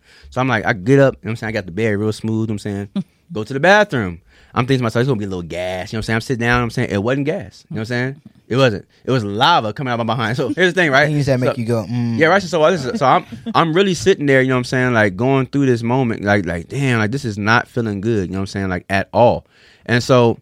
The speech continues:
Speaker 1: um, I sit there, right? You know what I'm saying? I start running water, trying to, you know what I'm saying, disguise the noises, everything, right? True story. I'm like, I don't even have my phone with me. I'm just really going through it. Bent over.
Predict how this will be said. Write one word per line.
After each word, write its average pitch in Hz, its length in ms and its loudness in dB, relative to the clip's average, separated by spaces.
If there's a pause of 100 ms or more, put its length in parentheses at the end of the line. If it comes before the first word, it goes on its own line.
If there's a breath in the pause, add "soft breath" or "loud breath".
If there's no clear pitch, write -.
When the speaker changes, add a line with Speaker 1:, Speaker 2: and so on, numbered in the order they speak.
(340)
Speaker 1:
um, 107 460 2 (840)
I 143 140 0
sit 175 340 -10
there, 104 180 -2
right? 110 160 0
You 117 60 -6
know - 60 -14
what 107 40 -10
I'm 110 60 -10
saying? 117 180 -2
I 113 40 0
start 104 220 -4
running 110 300 -4
water, 127 560 4
trying 113 320 -6
to, 113 100 -10
you 107 60 -8
know 117 60 -8
what 113 60 -6
I'm - 20 -8
saying, 107 200 -6
disguise 117 480 0
the 101 80 -6
noises, 127 480 2
everything, 123 320 0
right? 107 260 0 (420 soft breath)
True 139 160 -2
story. 110 400 2 (120)
I'm 127 200 0
like, 104 320 2
I 117 60 0
don't 147 80 4
even 143 40 2
have 135 80 0
my 110 100 -2
phone 147 260 -4
with 113 100 -4
me. 92 60 -4
I'm 117 100 -4
just 107 120 -8
really 123 160 -2
going 123 220 -4
through 143 160 -8
it. - 100 -12 (320)
Bent 147 340 2
over. 139 360 -4